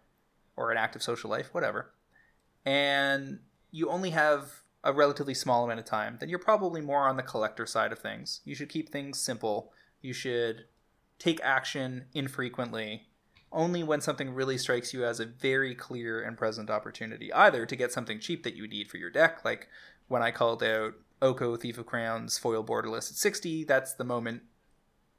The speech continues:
you know, that you should have a copy you want for your cube or, or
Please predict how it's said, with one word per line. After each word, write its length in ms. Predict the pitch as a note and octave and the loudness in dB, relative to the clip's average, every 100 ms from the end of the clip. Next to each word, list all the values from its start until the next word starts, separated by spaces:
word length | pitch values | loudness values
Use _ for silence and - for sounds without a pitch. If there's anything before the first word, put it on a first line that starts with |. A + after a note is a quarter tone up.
| - | -8
you 40 | |
know, 160 | A#2+ A2 - | -6 -6 -6
that 140 | - A#2 | -6 -6
you 100 | A#2 | -6
should 180 | - A#2 | -4 -4
have 220 | A2 - _ _ _ _ _ B2 | -4 -10 _ _ _ _ _ -8
a 60 | |
copy 340 | C3 - A#2 A#2+ | 0 4 4 2
you 100 | A2+ | -4
want 200 | A2 - | -4 -6
for 80 | |
your 100 | A2+ | -8
cube 380 | A2 - A#2 A2+ | -10 -8 -8 -6
or, 280 | G#2+ A2+ A#2 - - - - _ _ _ _ | -6 -6 -6 -12 -20 -20 -20 _ _ _ _
or 420 | A#2 A2+ A2+ A#2 | -4 -2 -2 -6